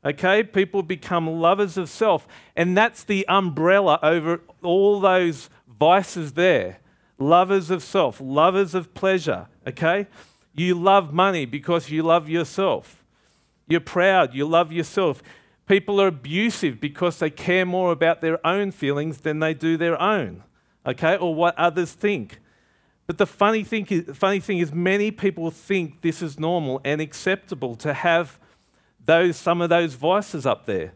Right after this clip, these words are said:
you know, and it's crazy. And God is warning us, this is going to happen in the last days.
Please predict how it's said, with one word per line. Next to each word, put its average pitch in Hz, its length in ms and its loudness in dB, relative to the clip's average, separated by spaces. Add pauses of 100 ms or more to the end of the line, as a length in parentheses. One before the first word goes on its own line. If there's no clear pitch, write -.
(520)
you 123 120 -4
know, 147 300 0
and 170 120 -2
it's 170 160 -4
crazy. 175 840 -4 (240)
And 151 160 -4
God 190 300 2
is 165 200 -6
warning 160 520 -2
us, 110 140 -8
this 175 240 -2
is 196 100 -12
going 170 260 0
to 160 80 0
happen 151 380 -2
in 147 160 -6
the 143 80 -2
last 143 400 0
days. 107 560 -2